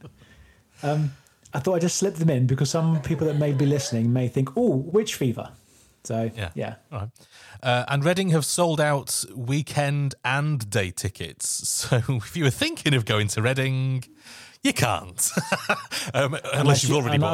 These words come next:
Speaker 1: a
Speaker 2: I, I
Speaker 1: ticket.
Speaker 2: think, yeah, and I think unless you buy in, like, the V I P packages, I think they might be still available. However, yeah,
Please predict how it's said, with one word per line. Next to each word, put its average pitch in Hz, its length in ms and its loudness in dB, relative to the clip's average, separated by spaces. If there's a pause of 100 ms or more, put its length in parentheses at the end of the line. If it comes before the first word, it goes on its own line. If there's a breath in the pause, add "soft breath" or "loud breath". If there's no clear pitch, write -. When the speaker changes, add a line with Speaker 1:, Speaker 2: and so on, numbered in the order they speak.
Speaker 1:
a 170 40 2
Speaker 2:
I, - 20 2
I 143 40 2
Speaker 1:
ticket. - 40 -4
Speaker 2:
think, 190 220 2 (580 loud breath)
yeah, 135 240 2
and 123 100 0
I 135 60 2
think 151 300 0
unless 147 340 0
you 143 80 2
buy 135 340 0
in, 131 180 2
like, 127 260 0
the 127 200 -2
V 135 160 2
I 123 120 0
P 127 160 0
packages, 120 440 -4
I 110 60 -8
think 147 200 -2
they 143 180 2
might 135 680 2
be 127 120 -4
still 117 420 -2 (320 loud breath)
available. 110 560 -2
However, 113 320 -2
yeah, 117 320 -2